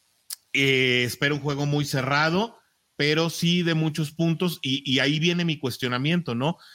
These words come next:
Cuando los partidos se ponen de muchos puntos, ¿cuántos realmente, eh, vas a poder ganar, no? ¿En cuántos te va a poder sacar adelante la ofensiva,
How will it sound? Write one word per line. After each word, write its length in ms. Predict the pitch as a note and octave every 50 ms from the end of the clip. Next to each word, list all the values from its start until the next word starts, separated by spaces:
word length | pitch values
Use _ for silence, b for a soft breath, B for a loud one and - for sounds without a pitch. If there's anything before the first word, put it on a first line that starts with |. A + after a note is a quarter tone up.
| B B B B B _
Cuando 420 | - C3+ C3 B2+ B2+ B2 C3 C3
los 220 | C3 B2+ B2+ B2+ -
partidos 440 | C3+ B2 A#2 - D#3+ F3 F#3 E3+
se 80 | D#3+ E3
ponen 360 | C#3 - D3+ D#3 E3 E3 D#3+
de 80 | D3+ C#3+
muchos 360 | C#3 D3 D3+ D3 - D#3 D3
puntos, 500 | - - D3+ D3+ D3 - E3+ D#3+ - b b b b b b b b _ _ _
¿cuántos 760 | - C#3+ D3 D#3+ E3 E3+ F3+ F3+ E3+ - A3 A3 G3 - - _
realmente, 880 | D3+ C3 B2+ C3+ C3+ C#3 D3 D3+ D3+ D#3 D#3 D#3 D3 - F3 E3+ D#3+ - - B2
eh, 320 | B2+ A#2+ A#2 A#2 A2+ A2 A#2
vas 200 | A#2+ C3 C3 -
a 120 | D#3 D3 -
poder 300 | C3+ C3 C3+ C#3 C#3+ C3
ganar, 380 | C#3 C3+ C3+ C3+ C3 B2 A2+
no? 240 | A2+ A#2+ C3+ C#3 C3+
¿En 120 | B2+ A#2
cuántos 600 | G#2 - C3 C3+ C#3+ C#3+ C#3+ E3+ D#3 - - -
te 120 | - C3 B2+
va 80 | B2
a 80 | B2+ B2+
poder 260 | - C#3 C3+ C3+ C3
sacar 320 | B2+ C3+ B2+ A2+ - C3 B2+
adelante 460 | B2+ B2+ B2 A#2+ A#2+ A#2 A#2 - B2+
la 80 | B2
ofensiva, 580 | A2+ A2 - G#2+ G2+ - - B2+ C3 C#3 D#3 B